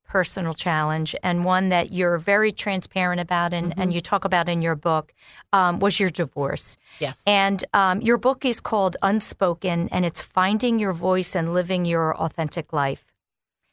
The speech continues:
Speaker 1: Why did you want to write it?
Speaker 2: So I actually didn't to start with. It wasn't even on the radar. And I was, I remember sitting on the beach with my girlfriend. And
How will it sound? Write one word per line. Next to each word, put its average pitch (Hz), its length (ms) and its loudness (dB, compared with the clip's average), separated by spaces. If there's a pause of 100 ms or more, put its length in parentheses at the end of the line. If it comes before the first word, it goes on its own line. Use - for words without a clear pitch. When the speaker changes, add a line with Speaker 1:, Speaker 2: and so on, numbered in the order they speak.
(580)
Speaker 1:
Why 202 240 2
did 226 240 -2
you 202 100 -2
want 175 220 -2
to 165 60 -2
write 160 440 -4
it? - 140 -8 (1200)
Speaker 2:
So 220 720 2 (580)
I 208 100 0
actually 180 360 -2
didn't - 500 -4 (220)
to 160 60 -2
start - 320 2
with. - 180 -8
It 180 160 0
wasn't 196 280 2
even 175 320 0
on 165 180 2
the 165 80 2
radar. 131 640 -2 (280)
And 147 480 0 (100)
I 156 120 2
was, 147 440 -2
I 156 60 -4
remember 170 600 2 (320)
sitting 220 300 2
on 202 80 4
the 185 80 2
beach 170 280 -2
with 175 100 -6
my 156 140 0
girlfriend. 143 720 0
And 147 300 0